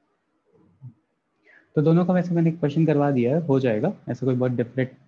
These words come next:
difficult concept नहीं है, Formula बस ध्यान में रहे तो हो जाते हैं questions।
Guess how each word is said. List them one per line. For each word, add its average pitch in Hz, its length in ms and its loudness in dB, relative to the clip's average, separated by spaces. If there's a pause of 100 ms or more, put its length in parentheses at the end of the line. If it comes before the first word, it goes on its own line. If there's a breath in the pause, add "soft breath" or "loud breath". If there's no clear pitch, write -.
difficult 127 400 -2
concept 135 340 0
नहीं 123 200 0
है, - 280 -10 (1000)
Formula 135 380 4
बस 143 200 2
ध्यान 139 220 2
में 143 100 4
रहे 135 160 0
तो 143 140 0
हो 131 120 2
जाते 110 260 0
हैं 107 160 -2
questions। 160 520 -6